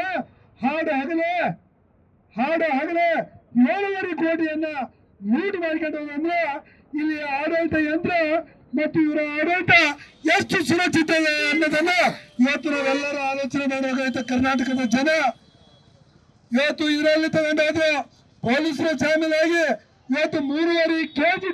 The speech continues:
ಚಿನ್ನವನ್ನ ಹುಬ್ಬಳ್ಳಿಯಲ್ಲಿ ಲೂಟಿ ಮಾಡಿದ್ರು. ಅದು ಹಗಲೇನ ಯಾರೋ ದರೋಡೆಯನ್ನು ರಾತ್ರಿ ಮಾಡ್ತಾರೆ, ಆದ್ರೆ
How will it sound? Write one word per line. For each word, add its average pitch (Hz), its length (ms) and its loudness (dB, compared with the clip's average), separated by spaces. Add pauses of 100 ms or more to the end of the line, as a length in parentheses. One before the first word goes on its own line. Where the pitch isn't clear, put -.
ಚಿನ್ನವನ್ನ 320 480 0 (580)
ಹುಬ್ಬಳ್ಳಿಯಲ್ಲಿ 403 600 0
ಲೂಟಿ 349 260 -2
ಮಾಡಿದ್ರು. 302 300 -4
ಅದು 302 100 -4 (140)
ಹಗಲೇನ 294 380 -2 (1000)
ಯಾರೋ 294 220 -2 (180)
ದರೋಡೆಯನ್ನು 302 560 -4
ರಾತ್ರಿ 294 260 -4 (100)
ಮಾಡ್ತಾರೆ, 320 360 -2 (840)
ಆದ್ರೆ 302 200 -2